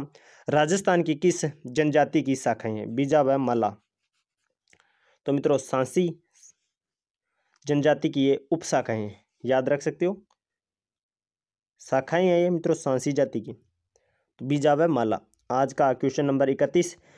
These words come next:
निम्नलिखित में से कौन सी झील जगमंदिर व जगनिवास के लिए प्रसिद्ध है? तो मित्रों, जग मंदिर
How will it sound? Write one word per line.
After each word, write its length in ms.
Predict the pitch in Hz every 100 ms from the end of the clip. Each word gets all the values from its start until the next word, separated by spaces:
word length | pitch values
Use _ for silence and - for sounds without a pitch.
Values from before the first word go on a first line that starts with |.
| - _ -
निम्नलिखित 520 | 185 233 254 269 -
में 180 | 220 208
से 320 | 208 165 165
कौन 280 | 160 156 160
सी 180 | 220 180
झील 280 | 151 151
जगमंदिर 640 | 127 147 147 151 151 185 185
व 300 | 156 143 113 110 _ -
जगनिवास 640 | 123 156 151 147 151 170 -
के 160 | 147
लिए 160 | 131 131
प्रसिद्ध 340 | 123 - 113
है? 120 | 104 - _ _ -
तो 60 | 147
मित्रों, 340 | 147 165 139
जग 240 | 143 160
मंदिर 520 | 160 151 156 190 175